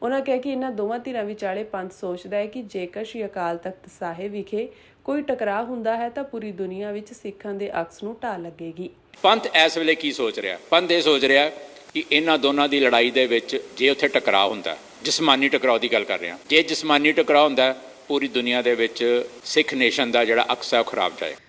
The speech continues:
Speaker 1: ਉਹਨਾਂ ਕਿਹਾ ਕਿ ਅਸੀਂ ਸਾਰੇ ਸਾਲ ਭਰ ਆਪੋ ਆਪਣੀ ਵਿਚਾਰਧਾਰਾ ਅਨੁਸਾਰ ਕੰਮ ਕਰਦੇ ਹਾਂ ਤੇ ਇੱਕ ਦਿਨ ਹੀ ਸ਼੍ਰੀ ਅਕਾਲ ਤਖਤ ਸਾਹਿਬ ਵਿਖੇ ਇਕੱਠੇ ਹੋ ਕੇ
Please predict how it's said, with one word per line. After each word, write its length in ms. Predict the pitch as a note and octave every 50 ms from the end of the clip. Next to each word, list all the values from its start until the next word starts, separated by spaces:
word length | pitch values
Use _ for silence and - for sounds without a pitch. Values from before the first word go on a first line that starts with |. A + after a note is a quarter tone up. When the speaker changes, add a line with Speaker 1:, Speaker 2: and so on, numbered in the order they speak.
| _ _ _ _ _ -
Speaker 1:
ਉਹਨਾਂ 160 | B3 C4 C#4+ D4
ਕਿਹਾ 120 | C#4 D4
ਕਿ 160 | D4 C4 D#4 D#4
ਅਸੀਂ 160 | C#4+ D4+ D#4
ਸਾਰੇ 300 | C#4+ - C4+ A#3 A#3 B3+ B3+
ਸਾਲ 300 | B3+ - G#3 G3 G3+ G#3+
ਭਰ 260 | G#3+ - B3 A#3 A3 -
ਆਪੋ 240 | - G#3 G#3 - A3+
ਆਪਣੀ 240 | A3 G#3 G#3+ A3 A3+
ਵਿਚਾਰਧਾਰਾ 640 | A3 G#3 - G#3+ F#3+ F#3 F#3+ F#3+ A3+ G#3+ G3+ F#3+ F#3
ਅਨੁਸਾਰ 340 | F#3 F#3+ F#3+ - G3 F#3+ F#3+
ਕੰਮ 280 | F#3+ - F#3 F3 F3+ F3+
ਕਰਦੇ 400 | - G3 F#3+ F#3+ F#3 G3 G#3+ A3+
ਹਾਂ 180 | A3+ G#3+ A3 A#3
ਤੇ 200 | A3+ C4 C4 C4 -
ਇੱਕ 200 | A3+ A3 - B3+
ਦਿਨ 240 | G#3 A3+ A3 G#3+ G#3
ਹੀ 140 | G#3+ A#3 A#3+
ਸ਼੍ਰੀ 220 | A#3 - B3 A3+
ਅਕਾਲ 340 | G#3+ G#3+ - F3+ F3 F3+ F3+
ਤਖਤ 280 | F3 G#3 G3+ - - A3
ਸਾਹਿਬ 420 | G#3 - G3 F3 F#3 F#3+ G3 G3
ਵਿਖੇ 260 | G3 G3 G3 - G#3
ਇਕੱਠੇ 420 | G3+ G3+ - F3 E3+ - - A#3+ A#3+
ਹੋ 140 | A3 A#3+ G3+
ਕੇ 260 | G3 - G3+ G#3 A#3+